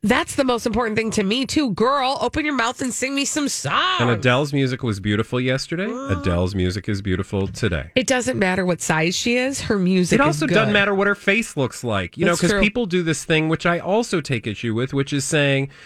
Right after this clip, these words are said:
Speaker 2: she was beautiful before, and she was beautiful at any size. No,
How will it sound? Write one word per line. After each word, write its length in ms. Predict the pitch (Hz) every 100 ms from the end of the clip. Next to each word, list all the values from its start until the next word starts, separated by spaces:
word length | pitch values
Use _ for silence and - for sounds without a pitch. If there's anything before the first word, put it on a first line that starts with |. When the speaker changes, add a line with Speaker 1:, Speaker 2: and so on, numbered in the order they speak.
| - -
Speaker 2:
she 160 | -
was 140 | 208 175
beautiful 400 | 156 165 165 151
before, 800 | 131 123 - 180 127 98 123 - -
and 140 | - 208
she 140 | 370
was 160 | 381 -
beautiful 440 | 311 320 - 302 269
at 80 |
any 180 | 277 349
size. 560 | 339 180 107 85 - - _ _
No, 380 | 202 226 165 92